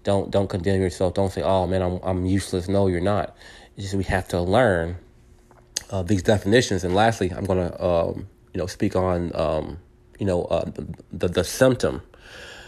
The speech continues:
of oversharing. And it's basically oversharing is, is often, um, <clears throat>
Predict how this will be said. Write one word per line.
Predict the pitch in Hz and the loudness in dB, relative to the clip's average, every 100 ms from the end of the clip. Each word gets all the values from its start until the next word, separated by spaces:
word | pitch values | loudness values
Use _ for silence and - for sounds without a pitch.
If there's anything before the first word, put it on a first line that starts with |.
| - - - | -20 -12 0
of | 92 85 82 80 | 2 2 0 0
oversharing. | 98 95 87 85 98 85 80 80 - | 2 2 2 0 0 0 -2 -6 -6
And | 87 82 | -6 -4
it's | 101 92 | -4 -4
basically | - 117 120 110 | 2 2 2 2
oversharing | 90 107 98 - 107 101 92 | 4 4 2 2 2 2 0
is, | - | -4
is | - - | -12 0
often, | 107 110 104 90 95 - - - - - _ | 4 4 2 -2 -4 -12 -20 -20 -20 -20 _
um, | 101 90 85 82 - | 2 4 2 -4 -4
<clears throat> | - - 160 127 | 2 4 4 2